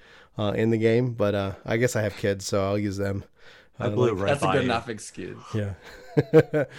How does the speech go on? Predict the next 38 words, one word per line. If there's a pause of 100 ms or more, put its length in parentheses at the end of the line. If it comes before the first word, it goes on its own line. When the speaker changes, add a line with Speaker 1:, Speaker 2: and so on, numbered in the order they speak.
(180)
Speaker 1:
So
what
other
games
are
you
playing
right
now? (1200)
Speaker 3:
Um, (500)
pretty
much
just
Temtem.
I, (320)
I
was
going
back
and
doing,
gonna
do
a
run
through. (180)
I
was
doing
a
run
through
of
Okami
on
the (180)
Speaker 2:
Uh-huh.
Speaker 3:
Switch,